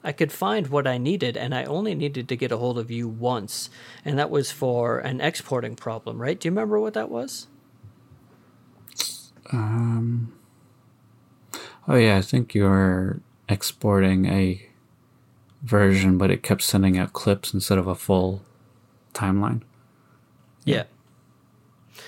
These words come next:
Speaker 1: Yeah, so, I mean, I think that says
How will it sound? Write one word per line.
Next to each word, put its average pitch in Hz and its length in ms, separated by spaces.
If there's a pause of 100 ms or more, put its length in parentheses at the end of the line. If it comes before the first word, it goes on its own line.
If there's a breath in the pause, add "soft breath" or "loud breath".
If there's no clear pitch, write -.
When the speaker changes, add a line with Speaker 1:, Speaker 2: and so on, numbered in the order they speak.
(260 loud breath)
Speaker 1:
Yeah, 196 320
so, 139 420 (180)
I 180 100
mean, 196 440 (100)
I 185 80
think 285 220
that 262 160
says - 480